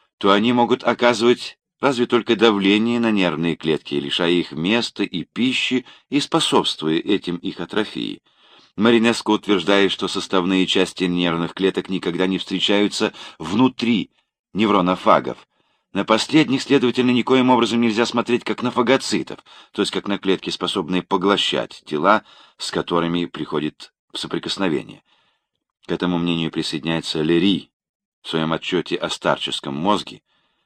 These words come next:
отчете, представленном на Конгрессе психиатров и неврологов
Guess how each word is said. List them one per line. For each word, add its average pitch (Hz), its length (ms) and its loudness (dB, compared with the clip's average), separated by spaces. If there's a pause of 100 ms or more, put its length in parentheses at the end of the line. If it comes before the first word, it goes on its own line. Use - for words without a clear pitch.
(120)
отчете, - 440 -4
представленном 85 720 -2
на 82 100 -6
Конгрессе 80 480 -2
психиатров 76 680 -2
и 85 80 -8
неврологов 82 600 0